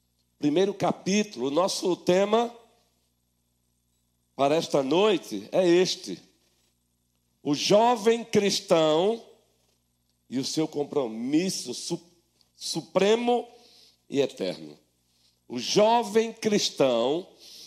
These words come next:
e o seu compromisso supremo e eterno. Daniel, primeiro capítulo, por enquanto, versículo oito.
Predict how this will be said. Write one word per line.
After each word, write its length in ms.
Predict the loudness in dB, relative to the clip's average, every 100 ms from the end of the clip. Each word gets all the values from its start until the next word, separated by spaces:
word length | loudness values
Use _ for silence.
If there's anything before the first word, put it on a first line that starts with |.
| -10
e 120 | -4
o 80 | -2
seu 360 | -2 2 4 4
compromisso 1160 | -2 -4 -2 -4 -2 0 2 2 -2 -8 -12 -12 _ _ _ _ _ _
supremo 960 | -18 -10 -10 -4 0 0 0 -2 -6 -8 _ _ _ _ _ _
e 140 | -4 -2
eterno. 540 | -4 -8 -8 -12 -20 _ _ _ _ _ _ _ _ _ _ _ _
Daniel, 640 | -4 -2 2 2 2 -2 -6
primeiro 400 | -6 -4 -4 -4
capítulo, 880 | -8 -8 -4 -4 -2 -4 -4 -4 -8 _ _ _ _ _ _ -8
por 160 | -6
enquanto, 680 | -6 -4 -2 0 -2 -8 -6
versículo 640 | -4 -4 -6 -12 -8 -4
oito. 560 | -2 -2 -6 -14 -20